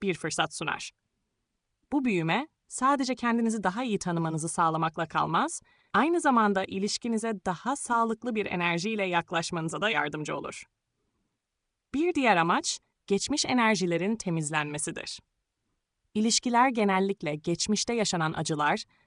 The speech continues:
yanlış anlamalar veya bastırılmış duygular nedeniyle yük taşıyabilir. Melekler, bu enerji kaymasının bu tür enerjileri yüzeye çıkardığını ve şifalanmaları için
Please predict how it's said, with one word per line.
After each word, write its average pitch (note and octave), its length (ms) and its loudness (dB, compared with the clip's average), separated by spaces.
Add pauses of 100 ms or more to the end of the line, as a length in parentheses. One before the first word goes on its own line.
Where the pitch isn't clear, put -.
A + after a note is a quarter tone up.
(120)
yanlış F3+ 380 2
anlamalar E3 640 2 (100)
veya D#3 320 2
bastırılmış G3 680 0
duygular F#3 460 0
nedeniyle D#3 580 -2 (180)
yük E3+ 300 -6
taşıyabilir. D#3 760 -4 (880)
Melekler, B3 560 0 (400)
bu D4 100 -2
enerji C4+ 360 2
kaymasının G3+ 680 0
bu A3+ 80 -2
tür C4 200 -4
enerjileri F3 560 0
yüzeye F3 340 0
çıkardığını D#3+ 800 -2 (120)
ve G3 120 -2
şifalanmaları A3+ 760 4
için G3 420 -4